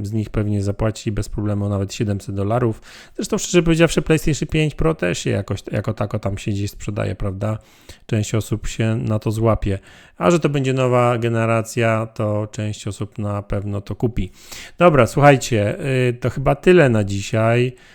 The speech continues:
jeżeli chodzi o ten tytuł. E, sprawdźcie sobie Chronos The New Dawn. Moim zdaniem bardzo fajna gra. E, Bloober Team,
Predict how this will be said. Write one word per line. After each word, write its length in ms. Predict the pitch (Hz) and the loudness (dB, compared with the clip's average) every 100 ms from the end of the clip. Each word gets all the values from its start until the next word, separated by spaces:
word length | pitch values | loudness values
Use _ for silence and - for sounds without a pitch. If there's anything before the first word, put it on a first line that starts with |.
| - | -6
jeżeli 340 | 117 110 113 113 | -2 0 2 2
chodzi 360 | 120 107 110 | 0 0 0
o 180 | 170 117 | 2 0
ten 340 | 113 117 110 110 | 2 0 0 0
tytuł. 640 | 107 101 107 113 120 120 - _ _ | -2 -2 0 2 2 0 -8 _ _
E, 140 | 117 117 | -4 -4
sprawdźcie 540 | - 202 214 - 151 | 2 4 4 2 0
sobie 380 | - 143 135 123 | 2 2 2 2
Chronos 460 | - 139 120 101 | 2 2 2 0
The 120 | 107 110 | -2 -2
New 260 | 110 104 | 0 0
Dawn. 400 | 104 104 98 98 | 0 0 0 -2
Moim 280 | 98 117 117 | -2 0 0
zdaniem 300 | 110 110 104 | 0 0 0
bardzo 240 | 110 107 | 0 -2
fajna 320 | 98 107 101 98 | -4 -4 -4 -2
gra. 280 | 101 104 104 _ _ _ _ 113 | -2 -2 -4 _ _ _ _ -4
E, 400 | 110 104 101 98 | -2 0 -2 -2
Bloober 440 | 110 117 107 98 | 0 2 2 0
Team, 420 | - 113 113 110 | -2 0 0 -2